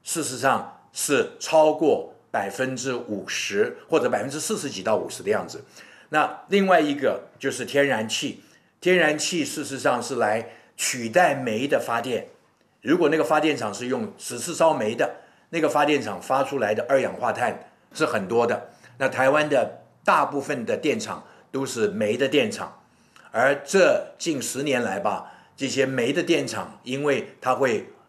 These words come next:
空气污染，你也看到它的颜色，然后对于有一些浮游粒子等等，对于身体会有坏处。所以呢，对于煤，专门烧煤这种发电厂，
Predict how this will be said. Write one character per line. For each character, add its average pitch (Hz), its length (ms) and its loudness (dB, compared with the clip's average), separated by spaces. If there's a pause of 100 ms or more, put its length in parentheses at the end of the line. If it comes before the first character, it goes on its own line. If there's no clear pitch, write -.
(160)
空 147 160 -2
气 139 120 -2
污 135 200 2
染， 101 260 0 (260)
你 123 100 -8
也 139 120 4
看 160 220 0
到 127 120 4
它 110 180 -2
的 110 120 0
颜 92 260 -8
色， 107 340 -2 (220)
然 117 140 0
后 139 140 0
对 131 160 2
于 120 180 -4
有 101 140 -2
一 98 40 -8
些 113 180 -2 (180)
浮 143 220 0
游 135 140 6
粒 143 180 0
子 101 180 -8
等 123 200 -2
等， 101 160 -2
对 120 120 -2
于 113 80 -6
身 143 220 -2
体 92 200 -14 (160)
会 123 120 -2
有 95 120 0
坏 107 220 -2 (100)
处。 - 240 -8 (260)
所 151 140 2
以 156 120 4
呢， 107 240 0 (220)
对 147 160 4
于 127 280 -4
煤， 127 340 0 (180)
专 214 260 4
门 139 160 -4
烧 143 260 2
煤 98 440 -4
这 123 140 -6
种 95 160 -8
发 107 160 -2
电 107 160 0
厂， - 240 -14